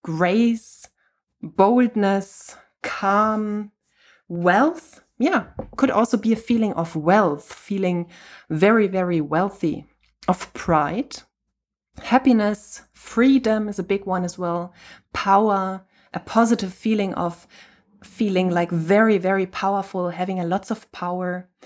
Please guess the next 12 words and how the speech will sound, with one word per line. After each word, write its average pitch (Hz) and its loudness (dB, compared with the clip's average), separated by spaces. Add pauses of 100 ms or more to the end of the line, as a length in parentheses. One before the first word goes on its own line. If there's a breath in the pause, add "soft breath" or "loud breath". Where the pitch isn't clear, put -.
(220 loud breath)
compassion. 175 -4 (640 loud breath)
Those 269 6
are 285 4
just - -4
some 208 2
examples. 160 -8
And 190 -2
you 226 0
can 247 2
just, 220 -4
like, 180 -2
yeah, 196 -2